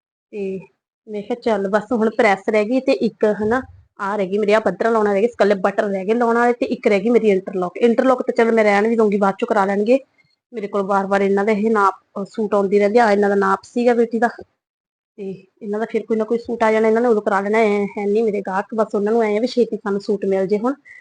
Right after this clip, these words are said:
ਤੇ ਚਲੋ ਜੀ, ਵੀਡੀਓ ਆਪਾਂ ਬਾਹਲੀ ਲੰਮੀ ਨਾ ਹੋ ਜੇ, ਤੇ ਆਪਾਂ ਕਰਦੇ ਵੀਡੀਓ ਬੰਦ। ਇੱਧਰ ਬੇਟੀਆਂ ਨੇ, ਅੱਜ ਮੀਂਹ ਪੈਂਦਾ ਸੀ, ਇਹਨਾਂ ਨੇ ਬਣਾਈ ਆ ਮੈਗੀ,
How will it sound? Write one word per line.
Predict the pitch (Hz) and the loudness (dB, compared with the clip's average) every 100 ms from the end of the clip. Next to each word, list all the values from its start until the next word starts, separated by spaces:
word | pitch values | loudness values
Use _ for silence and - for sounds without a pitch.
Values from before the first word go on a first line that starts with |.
| - _ - | -20 _ -20
ਤੇ | 233 | -10
ਚਲੋ | 254 233 196 | -4 -2 -4
ਜੀ, | 202 196 | -6 -4
ਵੀਡੀਓ | 208 196 247 | -4 0 -2
ਆਪਾਂ | 247 233 220 _ - 196 | 0 -2 -2 _ -12 -2
ਬਾਹਲੀ | 190 233 | -2 0
ਲੰਮੀ | 240 214 214 | 0 2 2
ਨਾ | 233 | 2
ਹੋ | 220 | 2
ਜੇ, | 240 277 | 2 2
ਤੇ | 277 254 | 4 2
ਆਪਾਂ | 208 - 208 | 0 -2 -2
ਕਰਦੇ | 208 208 | 0 0
ਵੀਡੀਓ | 208 214 220 | 0 0 0
ਬੰਦ। | 202 220 | 0 2
ਇੱਧਰ | 240 226 233 | 2 2 2
ਬੇਟੀਆਂ | 202 202 202 | 2 2 0
ਨੇ, | 202 | 2
ਅੱਜ | 190 | 2
ਮੀਂਹ | 208 202 240 | 0 0 0
ਪੈਂਦਾ | 240 226 | -2 -2
ਸੀ, | 226 | 0
ਇਹਨਾਂ | 214 208 | 0 0
ਨੇ | 233 | -2
ਬਣਾਈ | 233 220 202 | -2 -2 -2
ਆ | 202 | -2
ਮੈਗੀ, | 185 190 220 349 | -2 0 2 2